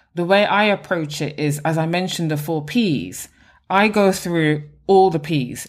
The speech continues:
So at the moment, the podcast is everything to do with prepping, which is naming your podcast, cover art, how to upload to, uh, how to submit to Apple Podcasts,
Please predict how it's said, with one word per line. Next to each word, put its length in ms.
So 140
at 100
the 80
moment, 460
the 80
podcast 520
is 240
everything 500
to 100
do 340
with 280
prepping, 540
which 240
is 300
naming 400
your 160
podcast, 800
cover 460
art, 420
how 300
to 160
upload 520
to, 580
uh, 160
how 140
to 120
submit 460
to 160
Apple 240
Podcasts, 720